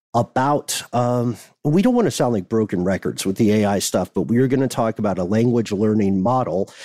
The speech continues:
that is far different from what you have been reading about these days. I don't even wanna say the name 'cause I don't wanna spoil it, but, uh, shout out to you, Spectre. Thanks for hipping us to this one.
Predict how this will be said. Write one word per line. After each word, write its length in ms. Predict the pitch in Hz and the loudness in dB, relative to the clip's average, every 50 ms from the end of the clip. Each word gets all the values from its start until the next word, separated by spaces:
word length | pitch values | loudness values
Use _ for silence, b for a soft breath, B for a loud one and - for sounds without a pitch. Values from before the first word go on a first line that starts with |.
| B B B B | B B B B
that 300 | B 98 113 127 123 120 | B 0 0 2 2 2
is 400 | 123 123 120 113 113 104 - - - _ _ _ _ | 0 0 0 0 -2 -4 -8 -10 -12 _ _ _ _
far 520 | - - - - - 160 180 175 175 175 151 | -20 -16 -8 -2 0 2 2 2 2 0 0
different 680 | 117 143 147 139 - 101 85 - - - - - _ _ _ _ | 0 0 0 0 0 -6 -8 -10 -10 -16 -16 -16 _ _ _ _
from 320 | _ - - 135 117 107 110 | _ -4 0 0 2 2 2
what 240 | 110 117 113 - 113 | 2 0 0 0 0
you 160 | 117 120 113 | 2 2 2
have 340 | 113 113 104 95 98 - - | 2 2 0 -2 -4 -4 -2
been 300 | 127 117 104 98 95 92 | 0 2 2 2 0 0
reading 380 | 101 113 123 123 110 113 104 101 | 2 2 4 4 4 2 2 2
about 400 | 95 80 101 92 87 85 - _ _ _ _ _ _ _ _ _ - - | 0 0 0 0 0 -2 -4 _ _ _ _ _ _ _ _ _ -4 -2
these 240 | 107 101 101 98 | 0 2 2 2
days. 260 | - 104 85 87 87 - | 0 0 0 2 2 2
I 80 | 117 | 2
don't 200 | 127 151 151 143 | 4 4 4 2
even 160 | 143 135 135 | 2 2 0
wanna 180 | 117 127 120 113 | 0 0 0 -2
say 180 | - - 135 123 | 0 0 0 0
the 120 | 110 113 | 0 0
name 280 | 95 110 110 123 151 185 | 0 2 2 2 0 0
'cause 220 | - - 104 92 | -2 -4 0 0
I 80 | 101 101 | 2 2
don't 180 | 107 104 71 | 2 0 0
wanna 200 | 87 110 98 92 | 0 0 0 -2
spoil 380 | - - - 104 107 110 117 147 | -2 -2 0 0 2 2 2 2
it, 220 | 165 - - - | 0 -2 -4 -4
but, 200 | - 104 104 101 | -2 -2 0 0
uh, 160 | 101 95 92 92 | 0 0 0 -2
shout 240 | - - 139 135 131 | 0 0 0 2 2
out 160 | 123 113 - | 0 -2 -2
to 80 | - 110 | -2 -2
you, 100 | 110 104 | -2 -2
Spectre. 420 | - - 95 85 - - 80 90 | -2 -2 -4 -4 -4 -4 -4 -4
Thanks 260 | - - 110 107 - | -2 0 -2 -2 -2
for 120 | - 113 101 | -2 -2 0
hipping 240 | 107 117 - 110 104 | 0 0 0 0 0
us 140 | 101 - - | 0 -2 -2
to 100 | - 95 | -4 0
this 220 | 95 143 147 - | 0 0 0 2
one. 180 | 165 165 160 | 0 0 0